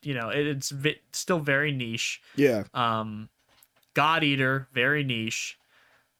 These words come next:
Speaker 1: But this might be different. And, and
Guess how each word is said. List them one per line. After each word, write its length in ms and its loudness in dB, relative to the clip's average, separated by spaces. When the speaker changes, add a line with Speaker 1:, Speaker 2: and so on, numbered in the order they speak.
Speaker 1:
But 580 -2
this 560 0
might 280 0
be 300 -2
different. 500 -2
And, 160 0
and 220 2